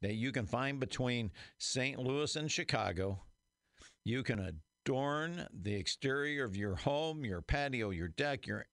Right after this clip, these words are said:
pool area with the finest furniture available. Stop by Mark's Fireplace and Lighting and tell 'em Fritz said hello. Here's your weekly observations for this November the twenty-fourth, two thousand and eighteen.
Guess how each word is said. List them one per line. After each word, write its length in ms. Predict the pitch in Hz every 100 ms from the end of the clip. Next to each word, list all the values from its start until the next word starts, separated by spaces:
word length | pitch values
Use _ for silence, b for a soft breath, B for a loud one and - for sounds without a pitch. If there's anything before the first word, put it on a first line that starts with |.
| _ -
pool 320 | 170 160 139
area 460 | 120 123 120 113 - B B B -
with 100 | 98
the 100 | 101
finest 540 | - 131 139 135 -
furniture 440 | - 120 120 - 117
available. 680 | 92 90 110 123 127 139 139
Stop 320 | - 127 131
by 160 | 120 101
Mark's 300 | 110 135 -
Fireplace 500 | 113 120 131 131 113
and 100 | 107
Lighting 320 | 123 135 151
and 120 | 82
tell 160 | - 170
'em 120 | 180
Fritz 260 | 233 302 -
said 200 | 277 269
hello. 440 | 214 139 85 - - _ _ - - B B B B B B
Here's 280 | 175 190 127
your 100 | 156
weekly 300 | 170 156 156
observations 680 | 156 135 135 160 156 185
for 120 | - 123
this 220 | 117 -
November 400 | 135 123 143 135
the 140 | 113
twenty-fourth, 560 | 95 127 131 127 147 151
two 160 | 147
thousand 420 | 135 135 131 107 113
and 140 | 113
eighteen. 580 | 113 101 - 190 92